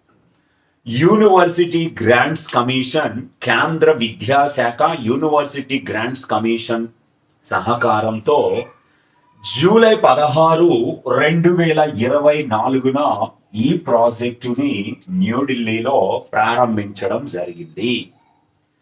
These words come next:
ఈ ప్రాజెక్టు ప్రకారము, ఈ ప్రాజెక్టు యొక్క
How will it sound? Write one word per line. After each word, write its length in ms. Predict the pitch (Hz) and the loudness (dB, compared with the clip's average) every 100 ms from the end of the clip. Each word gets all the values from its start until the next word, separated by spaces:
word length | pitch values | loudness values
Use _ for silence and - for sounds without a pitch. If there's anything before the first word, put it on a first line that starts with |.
| _ _ _ _ _ _ - | _ _ _ _ _ _ -6
ఈ 160 | 127 196 - | -2 -2 0
ప్రాజెక్టు 580 | 151 135 - 160 170 165 - | 2 2 2 0 -2 -4 -4
ప్రకారము, 640 | 113 - 120 117 117 120 139 87 - - 123 | -4 0 0 2 2 0 -2 -4 -12 -4 -2
ఈ 40 | 185 123 | 0 0
ప్రాజెక్టు 560 | 123 135 160 170 - 165 | 2 2 2 0 0 -2
యొక్క 180 | 143 - | -2 0